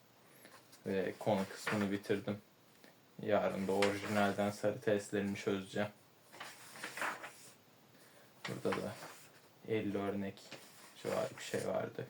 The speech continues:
Kırk yedi örnek varmış. Sarı testlerin ardından da yine her zamanki gibi birebir Ö S Y M ve beceri temelleri çözeceğim. Bugün totalde altı saat çalıştım.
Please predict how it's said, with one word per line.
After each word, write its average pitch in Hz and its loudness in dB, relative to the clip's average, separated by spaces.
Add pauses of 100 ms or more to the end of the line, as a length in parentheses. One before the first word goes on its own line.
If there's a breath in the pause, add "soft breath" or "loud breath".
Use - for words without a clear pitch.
Kırk - -6
yedi 101 8
örnek 95 6
varmış. 101 8 (560 loud breath)
Sarı 104 12
testlerin 101 8
ardından 98 8
da 104 6 (520 loud breath)
yine 104 6
her 101 12
zamanki 95 2 (100)
gibi - 0
birebir 98 8
Ö 92 6
S - 2
Y 98 6
M 101 6
ve 104 10 (160)
beceri 101 8
temelleri 101 8
çözeceğim. 98 8 (840 loud breath)
Bugün 113 12
totalde 107 12
altı - 12
saat 101 12
çalıştım. 101 8